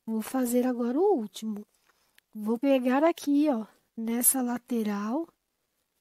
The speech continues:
dos dois e vou trazer aqui dentro, ó, e trago o fio, ó. Passa aqui, ó, e lacra ele.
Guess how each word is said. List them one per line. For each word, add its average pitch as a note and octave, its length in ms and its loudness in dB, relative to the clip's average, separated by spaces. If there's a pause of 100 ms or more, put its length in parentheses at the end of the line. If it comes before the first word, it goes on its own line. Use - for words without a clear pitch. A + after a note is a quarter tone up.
(440)
dos A3 240 -4
dois G#3 640 -4 (560)
e A#3 140 -4
vou A#3 180 0
trazer B3+ 600 2
aqui D4 280 -2
dentro, B3 540 -2
ó, F#3+ 60 -14 (1080)
e A#3 80 -8
trago A3 560 -6
o - 20 -4
fio, A3+ 480 -2
ó. - 120 -20 (3750)
Passa A3+ 500 -4
aqui, A#3+ 380 -6
ó, B3+ 160 -4 (840)
e A#3+ 180 -2
lacra C#4 580 0
ele. G3+ 340 -6